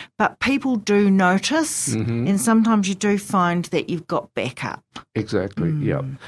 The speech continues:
Speaker 2: Um, so, so tho-, tho-, those can be personal, one person
Speaker 1: Yeah.
Speaker 2: to a person. What can happen is what we call ganging up.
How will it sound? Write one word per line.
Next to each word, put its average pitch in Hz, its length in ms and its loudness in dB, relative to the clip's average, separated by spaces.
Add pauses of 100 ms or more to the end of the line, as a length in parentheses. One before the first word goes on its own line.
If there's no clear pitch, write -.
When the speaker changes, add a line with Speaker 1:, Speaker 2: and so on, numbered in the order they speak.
(300)
Speaker 2:
Um, 160 320 2 (680)
so, - 220 2
so 180 160 4
tho-, 175 320 4
tho-, 165 260 4
those 170 380 4
can 196 340 0
be 147 680 4 (500)
personal, 156 640 2
one 131 420 2
person 131 640 2 (120)
Speaker 1:
Yeah. 143 360 0 (380)
Speaker 2:
to 117 440 2
a 120 80 -2
person. 123 500 0 (720)
What 196 360 2
can 233 300 2
happen 156 520 2
is 135 460 2
what 131 220 2
we 135 100 0
call 127 260 0
ganging 110 440 0
up. 104 320 -2